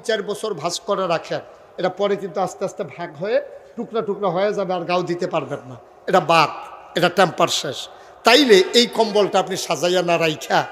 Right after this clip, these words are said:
আজকে আপনার হাতে ধরে বলি যাই, আজকে পায়ে ধরে বলে যাই, শীত তো প্রায় শেষ, তারপরেও বলি, আপনার গ্রামে কার ছেলে নাই, কার মেয়ে নাই, এটা আপনি জানেন, আমি জানি না। আপনি একটা কাজ করেন, এই চোদ্দটা কম্বলের দিকে তাকাইয়া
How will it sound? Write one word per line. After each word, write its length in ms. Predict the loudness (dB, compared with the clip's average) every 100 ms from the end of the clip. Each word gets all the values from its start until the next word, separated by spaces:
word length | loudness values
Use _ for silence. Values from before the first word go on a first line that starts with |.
| -10 -20 0
আজকে 260 | 2 4 0
আপনার 240 | 2 0
হাতে 300 | 2 6 6
ধরে 220 | 8 4
বলি 260 | 2 0 -2
যাই, 200 | -6 -14 -16 -20 -2
আজকে 240 | 0 2 2
পায়ে 360 | 4 6 6
ধরে 220 | 6 2 2
বলে 260 | 2 0
যাই, 140 | -4 -6
শীত 200 | -6 -8 -4
তো 100 | -4
প্রায় 260 | 2 2
শেষ, 420 | 2 0 0 0 -6 -18 -20 2
তারপরেও 520 | 4 4 6 8 8
বলি, 340 | 6 2 2 -6 -12 -18 -2
আপনার 440 | -2 0 2 4 4
গ্রামে 440 | 4 4 4 -2 -6 -18 -16 2
কার 240 | 4 6
ছেলে 360 | 2 0 2 2
নাই, 180 | 0 -6 -10 -18 -10 2
কার 300 | 4 4 2
মেয়ে 280 | 2 2
নাই, 200 | 2 -2 -6 -2
এটা 100 | 2
আপনি 320 | 4 2 0
জানেন, 340 | 0 -2 -4 -2
আমি 180 | 0 0
জানি 260 | -2 -2 -4
না। 120 | -8 -14 -20 -20 -2
আপনি 200 | 0 2
একটা 140 | 0
কাজ 340 | 2 2 2 2
করেন, 280 | -2 -2 -4 -14 -8 -6
এই 60 |
চোদ্দটা 500 | 4 4 4 2 2
কম্বলের 540 | 2 -2 0 0 0 0
দিকে 180 | -2
তাকাইয়া 600 | 0 0 0 0 2 0